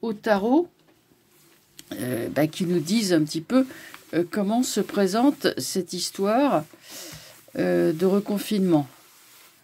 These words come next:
Sachant que là le gouvernement est en train de reculer justement, hein, et qu'il y a des, vous savez qu'il y a, il y a des gens qui, euh, euh,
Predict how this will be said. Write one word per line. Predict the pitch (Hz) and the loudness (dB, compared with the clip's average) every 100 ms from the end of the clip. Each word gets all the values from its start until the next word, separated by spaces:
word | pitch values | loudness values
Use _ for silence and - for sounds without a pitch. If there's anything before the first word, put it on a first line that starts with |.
| _ | _
Sachant | - 220 208 294 285 | -4 -2 2 4 4
que | - | 2
là | 240 262 | 2 4
le | 240 | 2
gouvernement | 196 190 196 190 196 214 262 | 0 0 2 2 2 2 2
est | 208 | 0
en | 185 | -4
train | - 226 | -2 0
de | 190 | 2
reculer | 180 175 - 208 233 165 | 2 0 -2 -4 -2 -2
justement, | 156 - 165 156 147 147 - _ _ - | -6 -6 -2 0 0 -2 -14 _ _ -4
hein, | 151 170 | 0 0
et | 170 | 0
qu'il | - 165 | 0 2
y | 160 | 4
a | |
des, | 151 160 | 6 4
vous | 156 | 4
savez | 160 180 208 | 0 -2 0
qu'il | 185 | -2
y | |
a, | 143 - - - _ - | -4 -6 -20 -20 _ 0
il | |
y | 165 | 2
a | |
des | 151 156 | 4 4
gens | 151 240 277 | 4 4 2
qui, | 269 175 160 156 | 0 -4 0 2
euh, | 151 151 151 - - - - _ | 2 -2 -4 -6 -8 -14 -20 _
euh, | - | -10